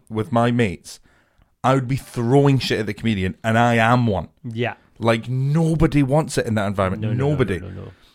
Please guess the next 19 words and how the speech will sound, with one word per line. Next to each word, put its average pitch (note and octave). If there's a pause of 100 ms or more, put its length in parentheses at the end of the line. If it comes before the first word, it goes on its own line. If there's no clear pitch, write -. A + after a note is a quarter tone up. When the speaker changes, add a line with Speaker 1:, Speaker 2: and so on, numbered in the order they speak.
(140)
Speaker 1:
And A#2+
yeah, C3+
exactly. B2
If G#2+
you're C#3+
on D#3
a C#3+
fucking A#2
night G#2+
out G#2
with G#2
your G#2
pals F2
or G2
your G2
people A#2
you G#2
work G#2
with, -